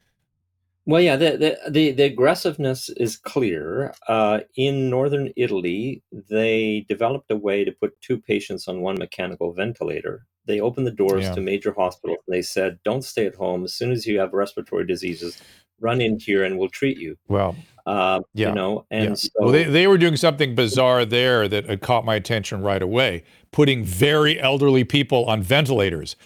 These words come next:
Speaker 2: That
Speaker 1: Yes.
Speaker 2: already was outlying behavior. Uh, very elderly people should have discussed with their caretakers if they ever want to deal with a ventilator under any circumstance.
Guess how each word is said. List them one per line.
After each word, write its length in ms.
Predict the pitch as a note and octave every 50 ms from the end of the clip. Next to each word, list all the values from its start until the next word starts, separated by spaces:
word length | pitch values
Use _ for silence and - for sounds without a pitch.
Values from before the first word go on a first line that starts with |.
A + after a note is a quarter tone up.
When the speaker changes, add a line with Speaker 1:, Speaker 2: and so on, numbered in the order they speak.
| - - _ -
Speaker 2:
That 260 | - G#2+ C#3 D#3+ F3+
Speaker 1:
Yes. 80 | G#3 F3+
Speaker 2:
already 640 | C#3+ C#3+ C#3+ C3+ C3+ D#3 G3+ A3 F#3+ A#2+ D#2+ C#2+ - -
was 160 | A#2 A2+ A2+
outlying 540 | C3+ B2 A#2+ B2 A#2+ A2+ A2+ G#2+ G#2 G2+ G2+
behavior. 560 | G2 F2+ G#2 G#2+ G2 F#2 E2 F2+ D#2+ D#2 - - - - - - -
Uh, 340 | - A2+ C3 C#3+ D#3 - C3
very 480 | A2+ A#2+ D#3 E3+ F#3 F#3+ G3 G3 G3 G3
elderly 400 | D#3+ D#3 D#3+ D#3 D#3+ D#3+ D#3+ D#3
people 560 | - - D#3+ E3 D#3 - A#2+ G#2+ G#2 G#2 - _ - - - -
should 260 | - - - A2+ C#3 B2
have 400 | C3 C#3 C3+ C3+ A#2+ A#2 A#2 D#3+ D3 - - - - - E3 D#3+ - - B2+ A#2+
discussed 560 | A2 C#3 C3 - - - F3 E3+ D#3 - - C#3+
with 180 | C3+ B2 -
their 160 | C3+ B2 A2+
caretakers 640 | - - C#3+ C3 B2+ G#2 - C3 A#2+ - B2+ A2 F#2+
if 140 | B2+ A#2+ -
they 180 | D3+ C3+ C#3 - -
ever 320 | D#3+ F#3 E3 D#3 C#3+ B2
want 180 | G#2+ G#2+ G#2+ G2+
to 80 | - G2+
deal 200 | G2+ G#2+ G#2 G2
with 100 | G2 F#2+
a 60 | G2
ventilator 520 | F2+ G#2 G2 F#2+ G#2 G#2 G2+ G2+ G#2 -
under 300 | B2+ A#2+ A#2+ B2+ C3 - - -
any 240 | D#3+ F3 F3+ E3 C#3
circumstance. 760 | G#2 - - G#2+ - - G2+ F#2+ - - G#2 E2+ F2+ - -